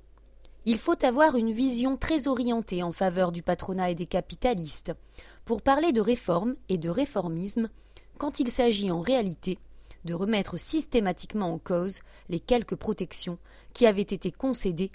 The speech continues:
au monde du travail avant la crise. Ce que le patronat et les gouvernants,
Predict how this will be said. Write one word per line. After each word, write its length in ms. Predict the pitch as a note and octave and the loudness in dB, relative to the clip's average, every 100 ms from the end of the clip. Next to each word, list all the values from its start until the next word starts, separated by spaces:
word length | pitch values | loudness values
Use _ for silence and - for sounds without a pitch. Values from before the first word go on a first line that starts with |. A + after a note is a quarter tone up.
| - | -10
au 120 | - E3+ | -8 -6
monde 240 | F#3 F#3+ | -4 -6
du 100 | D3+ | -6
travail 460 | - E3+ E3 F#3 G3 - | -6 -4 -2 -2 -4 -4
avant 260 | E3+ E3 F#3 | -2 -2 -4
la 140 | E3 | -6
crise. 500 | - - D3+ C3+ - - - - - - - - - - - - - - - - | -6 -8 -8 -8 -8 -10 -20 -20 -20 -20 -20 -20 -20 -20 -20 -20 -20 -20 -20 -4
Ce 160 | - | -2
que 140 | C4+ E4+ | 2 2
le 120 | C#4 | 4
patronat 520 | C#4+ D4 C#4 C#4 D#4 | 2 2 2 2 2
et 40 | |
les 100 | G#3 | 0
gouvernants, 560 | G3 C4 A#3 G#3+ F3 E3+ | 0 2 4 4 0 -6